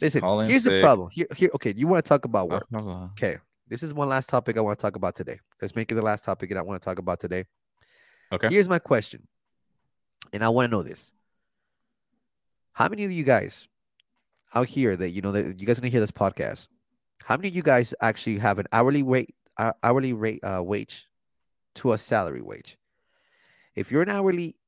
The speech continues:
Speaker 1: wage employee, you wanna work
Speaker 2: Mm-hmm.
Speaker 1: more than forty hours a week because that's where you make the more money, right?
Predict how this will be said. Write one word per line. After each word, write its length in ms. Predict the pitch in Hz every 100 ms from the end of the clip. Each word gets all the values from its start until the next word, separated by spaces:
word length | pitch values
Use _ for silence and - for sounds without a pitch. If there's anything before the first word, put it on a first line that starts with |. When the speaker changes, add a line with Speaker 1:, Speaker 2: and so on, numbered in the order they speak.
| _ -
Speaker 1:
wage 480 | 123 107 - - -
employee, 560 | 95 104 101 76 - _ _ _ _ _ _ _ _
you 120 | - 190
wanna 220 | 220 160
work 160 | 156
Speaker 2:
Mm-hmm. 60 | 139
Speaker 1:
more 80 | 139
than 100 | 127
forty 280 | 139 127 117
hours 220 | 101 101
a 40 |
week 300 | 98 - _ _ _ _ _ _ _ _
because 280 | 147 - 175
that's 140 | 151 135
where 100 | 123
you 80 | 113
make 160 | 107
the 60 | 107
more 140 | 104
money, 240 | 98 120 78
right? 200 | 69